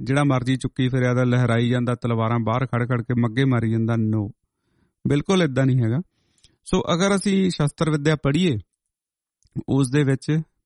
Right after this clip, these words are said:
ਪਹਿਲਾ ਕੰਮ ਜਿਹੜਾ ਆ, ਉਹ ਆਪਣੇ ਸ਼ਸਤਰਾਂ ਦੀ ਸਾਂਭ ਸੰਭਾਲ, ਉਸ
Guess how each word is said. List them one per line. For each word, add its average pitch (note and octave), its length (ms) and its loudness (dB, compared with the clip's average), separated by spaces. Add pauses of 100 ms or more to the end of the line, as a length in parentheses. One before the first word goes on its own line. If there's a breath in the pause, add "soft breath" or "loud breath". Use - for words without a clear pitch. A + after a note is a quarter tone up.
(160)
ਪਹਿਲਾ D#3+ 300 2
ਕੰਮ B2 380 -2
ਜਿਹੜਾ A#2+ 420 0
ਆ, D3+ 60 -4 (160)
ਉਹ B2+ 280 0
ਆਪਣੇ B2 280 -2
ਸ਼ਸਤਰਾਂ C3+ 560 -2
ਦੀ A#2+ 320 0
ਸਾਂਭ A#2 380 2
ਸੰਭਾਲ, F3+ 320 2 (920)
ਉਸ A#2+ 220 -2